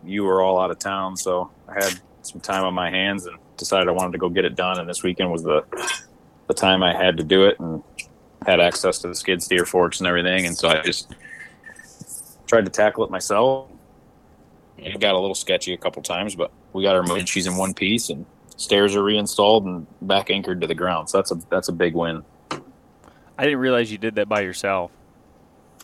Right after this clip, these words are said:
Speaker 1: Yeah, I don't know if I told you that, but, um,
Speaker 2: <laughs>
Speaker 1: obviously you were out of town, and, uh,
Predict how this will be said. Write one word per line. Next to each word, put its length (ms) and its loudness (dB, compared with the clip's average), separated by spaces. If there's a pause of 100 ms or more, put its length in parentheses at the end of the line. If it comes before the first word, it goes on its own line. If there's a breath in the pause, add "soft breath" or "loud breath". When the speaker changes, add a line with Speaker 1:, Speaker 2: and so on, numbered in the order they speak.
(600 loud breath)
Speaker 1:
Yeah, 200 8
I 40 6
don't 120 4
know 100 0
if 80 -2
I 60 2
told 300 -2
you 60 -6
that, 220 -4 (260)
but, 280 -4 (240)
um, 380 -4 (320)
Speaker 2:
<laughs> 320 -18
Speaker 1:
obviously 400 -4
you 120 -8
were 120 2
out 80 0
of 80 -12
town, 460 -4 (180)
and, 480 -6
uh, 320 0